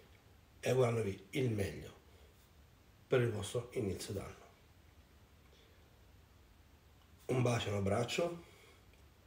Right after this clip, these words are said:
e anche se quest'anno sono stato un po' assente, non sono completamente fuori da YouTube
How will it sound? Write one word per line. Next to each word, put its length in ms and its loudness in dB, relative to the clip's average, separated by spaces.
e 420 -6
anche 320 4
se 460 0
quest'anno 500 2
sono 180 -4
stato 180 0
un 140 -4
po' 160 0
assente, 760 0
non 280 8
sono 640 2
completamente 1000 -2
fuori 480 4
da 80 -6
YouTube 320 -12